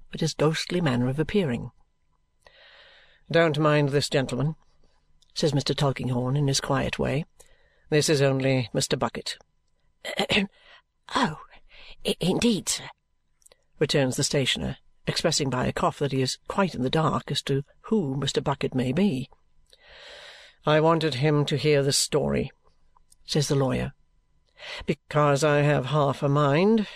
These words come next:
for a reason, to know more of it, and he is very intelligent in such things. What do you say to this, Bucket?"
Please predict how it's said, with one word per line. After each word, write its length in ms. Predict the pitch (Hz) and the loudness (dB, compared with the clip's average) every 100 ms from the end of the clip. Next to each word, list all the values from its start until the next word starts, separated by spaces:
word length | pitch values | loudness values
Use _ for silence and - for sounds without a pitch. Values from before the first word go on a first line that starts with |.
| - - - | -18 -20 -6
for 120 | 131 | -2
a 80 | 123 | 0
reason, 520 | 139 135 139 147 131 - | 0 0 0 0 -2 -4
to 100 | 135 | -2
know 480 | 127 131 131 135 - _ _ - | 0 2 2 0 -6 _ _ -2
more 340 | 143 139 131 - | 0 2 0 -4
of 120 | 135 | -8
it, 260 | - - - - - - _ - | -8 -8 -10 -16 -20 -20 _ -10
and 100 | - | -4
he 60 | |
is 120 | 127 131 | -2 0
very 220 | 131 131 | 2 2
intelligent 600 | 127 127 135 131 131 131 | 0 0 0 0 -2 -2
in 100 | 131 | -2
such 300 | - - - | -2 -2 -2
things. 480 | 131 123 202 - - - - - - | -2 -2 -2 -4 -6 -12 -20 -20 -4
What 160 | 147 139 | -2 0
do 80 | 147 | 0
you 60 | |
say 200 | - 147 | 2 2
to 140 | 135 135 | 2 0
this, 180 | 135 | 0
Bucket?" 380 | - 139 143 - | -2 -2 -2 -4